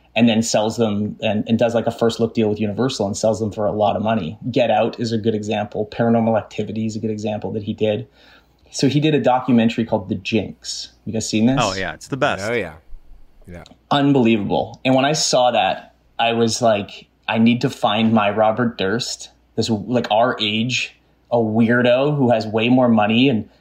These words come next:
Speaker 1: no soul." And it, it was Martin. It was like, "This is him." And I knew immediately that Blumhouse was the company. They had to be the company for this.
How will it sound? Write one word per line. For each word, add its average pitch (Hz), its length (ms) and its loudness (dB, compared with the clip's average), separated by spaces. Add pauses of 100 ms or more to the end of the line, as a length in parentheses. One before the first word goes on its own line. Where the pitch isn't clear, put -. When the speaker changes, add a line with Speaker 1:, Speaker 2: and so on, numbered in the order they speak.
(160)
Speaker 1:
no 113 200 4
soul." 117 500 2
And 113 160 4
it, 117 240 2
it 135 80 4
was 135 100 4
Martin. 143 320 2
It 101 80 -6
was 113 120 0
like, 113 180 2
"This 139 260 0
is 131 380 0
him." 127 280 2
And 120 120 0
I 117 80 4
knew 123 220 6
immediately 107 460 2
that 90 240 -4 (360)
Blumhouse - 320 2
was 113 120 -4
the 104 60 -8
company. - 500 -6
They 113 100 2
had 101 320 -2
to 110 80 -2
be 104 120 -2
the 104 120 -2
company 104 340 -6
for 110 160 -8
this. 107 420 -4